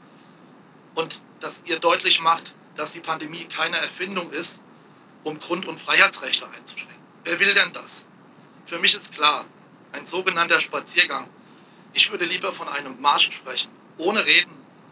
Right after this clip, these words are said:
beinhaltet auch eine politische Aussage. Es ist kein Martinsumzug von Kindern mit Laternen. Da wird bewusst ein Bild einer Republik gezeichnet, als handelt der Staat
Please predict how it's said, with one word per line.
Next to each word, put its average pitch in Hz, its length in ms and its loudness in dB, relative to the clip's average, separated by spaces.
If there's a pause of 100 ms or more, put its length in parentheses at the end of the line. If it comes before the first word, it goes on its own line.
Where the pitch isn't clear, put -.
beinhaltet 160 460 -4
auch 147 220 -4
eine 143 160 -12
politische 135 380 -4
Aussage. 123 300 -6 (1400)
Es - 140 -2
ist - 180 -2
kein 180 240 4
Martinsumzug 165 800 -2
von - 240 -12
Kindern 185 380 -2
mit 151 160 -10
Laternen. 143 540 -2 (1200)
Da 151 160 -8
wird 175 140 -6
bewusst 170 400 -4
ein 156 140 -8
Bild 196 260 -4
einer 151 240 -10
Republik 160 400 -6
gezeichnet, 143 680 -4 (960)
als 147 240 -2
handelt 185 300 2
der 156 120 2
Staat 156 360 -2